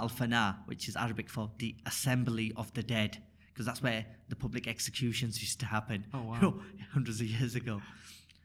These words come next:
Speaker 1: But so during the day, uh, they have a bit of entertainment. So you've got, you've got your monkeys there who do the tricks,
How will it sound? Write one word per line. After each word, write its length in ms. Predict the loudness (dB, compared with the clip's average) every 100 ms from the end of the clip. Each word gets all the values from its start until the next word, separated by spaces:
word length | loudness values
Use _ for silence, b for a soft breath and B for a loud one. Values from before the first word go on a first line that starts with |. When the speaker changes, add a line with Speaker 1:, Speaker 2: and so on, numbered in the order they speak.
| B B
Speaker 1:
But 140 | -8
so 100 | -4
during 260 | 2 4 4
the 100 | 4
day, 460 | 6 4 2 -2 -8 -18 -20 -20 b b -4
uh, 120 | -4 0
they 100 | 2
have 100 | 4
a 60 |
bit 120 | 2
of 80 | 0
entertainment. 640 | -2 -2 2 2 2 0 -6 -14
So 440 | -4 0 0 -2 -8 -8
you've 160 | -6
got, 180 | -4 -6 -8 -20 -20 _ _ -20 _ _ _ -12
you've 100 | -8
got 120 | -6
your 120 | -2
monkeys 460 | 2 2 4 4 4
there 320 | 2 4 2
who 120 | 0 -2
do 80 |
the 120 | -2 -2
tricks, 480 | 0 0 -2 -8